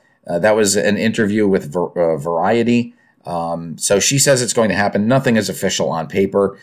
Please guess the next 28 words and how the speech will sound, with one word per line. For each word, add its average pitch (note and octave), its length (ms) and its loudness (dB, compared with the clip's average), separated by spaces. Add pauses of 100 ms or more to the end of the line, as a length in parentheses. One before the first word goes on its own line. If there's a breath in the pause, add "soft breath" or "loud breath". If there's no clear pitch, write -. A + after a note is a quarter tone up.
(300 loud breath)
Um, E2 220 -6
but F2 160 0
Jamie G2+ 240 0
Lee F#2 140 0
Curtis, F#2 400 -2
I F2+ 80 -2
guess, F2 300 0
is F2 200 -4
back F2 340 -2
in F#2+ 160 -2
the E2+ 80 -4
good D#2 200 -4
graces G2+ 420 -2
with G2+ 160 -10
Disney. G#2 360 -2
She - 180 -4
will F2 120 -2
be G2 200 -2
in F2+ 160 -2
the E2+ 120 -4
Haunted G2 320 -8
Mansion A#2 400 -2
movie, G#2+ 300 0
which G2 220 -2
debuts F2+ 420 -2
later F2 240 -2
this D#2 220 -6
year. B2 320 2